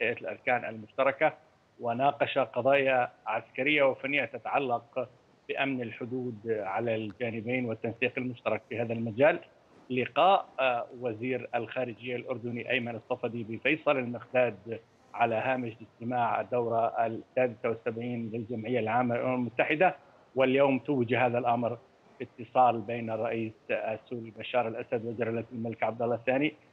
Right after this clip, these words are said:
هذا يعني أننا ذاهبون إلى مرحلة جديدة من التنسيق ال-، السياسي، وهو ينسجم مع رؤية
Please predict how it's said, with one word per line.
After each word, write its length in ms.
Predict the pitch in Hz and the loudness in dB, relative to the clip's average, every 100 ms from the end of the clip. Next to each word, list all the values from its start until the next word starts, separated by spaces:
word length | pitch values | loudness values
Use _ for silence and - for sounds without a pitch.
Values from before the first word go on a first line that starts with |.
| - | -2
هذا 220 | 143 143 139 | 2 6 6
يعني 280 | 139 135 - | 4 2 0
أننا 280 | 139 131 127 | 0 0 0
ذاهبون 520 | 127 120 120 135 131 - | 0 0 -2 -2 -4 -2
إلى 180 | 123 113 | 0 0
مرحلة 500 | 127 - 143 123 117 | 0 0 2 0 -2
جديدة 380 | 117 123 180 165 | -4 -4 0 0
من 340 | 139 123 117 113 - - - - | 0 -4 -6 -10 -16 -20 -18 -4
التنسيق 600 | 135 117 131 123 120 - 123 - - | -4 -2 -2 0 0 0 0 0 0
ال-، 280 | 120 113 101 - | 0 0 -4 -2
السياسي، 760 | 123 - 127 127 135 - 175 - _ _ _ | -4 -4 -2 0 0 0 -4 -4 _ _ _
وهو 500 | 127 120 131 131 131 - - - - | -2 0 4 6 6 2 -20 -20 -10
ينسجم 600 | 127 147 208 185 160 156 | 0 0 2 2 2 2
مع 380 | 143 127 127 113 | 2 2 2 0
رؤية 380 | 131 196 180 170 | -2 0 0 0